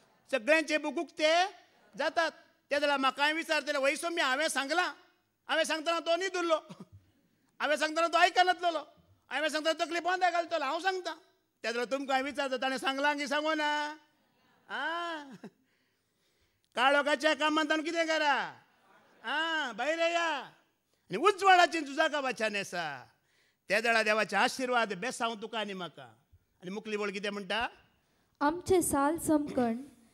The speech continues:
Speaker 2: दिसा उजवाडा जियेतल्या जाणांक साहजल्ले जावन आसूं,
Speaker 1: आं?
Speaker 2: पोटार्दपण
Speaker 1: हम्म.
Speaker 2: वा बेबदेपण,
Speaker 1: हम्म.
Speaker 2: कामाचार वा बासकळपण,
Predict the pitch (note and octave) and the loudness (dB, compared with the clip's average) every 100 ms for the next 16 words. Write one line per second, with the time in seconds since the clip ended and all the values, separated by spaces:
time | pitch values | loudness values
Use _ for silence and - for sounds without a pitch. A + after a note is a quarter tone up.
0 | _ - D4 F4+ F#4+ F4+ F4+ F4+ F4 D#4+ | _ 2 4 6 4 6 6 6 4 6
1 | D#4 D#4 D#4+ F4+ F4 D4+ C#4+ C#4 C#4+ C#4 | 4 4 4 4 2 2 2 2 0 0
2 | A3+ A3+ B3+ _ _ - - C#4+ E4+ F#4 | -2 -6 -12 _ _ -4 0 4 4 4
3 | F#4+ D#4+ D4+ D4 C#4 D4+ D4 C#4+ B3 G#3 | 4 4 4 4 2 2 0 0 0 -2
4 | G#3 - C3+ C3+ D3+ A3+ - _ _ _ | -6 -10 -10 -6 -6 -8 -14 _ _ _
5 | _ D4+ F4+ F#4 D#4+ A#3 A#3+ B3 A3+ B3+ | _ 6 6 6 2 2 2 2 0 0
6 | D4+ G3 C#3 C#3 F#3+ A#3 D4+ D4+ D#4 - | -6 -6 -4 -4 0 2 2 2 0 0
7 | - C#4+ C#4 A3+ B3 D4+ E3 D3 B2+ _ | 2 2 2 -2 -2 -8 -14 -14 -16 _
8 | - D4+ F4 D#4 C#4 C4 A#3 B3 - _ | -2 0 2 0 0 -4 -4 -6 -10 _
9 | _ C#4 C#4+ C#4+ D4+ - F4+ C#4 C4 A#3+ | _ 2 2 4 2 0 2 2 2 0
10 | A#3 C#4+ | 0 -4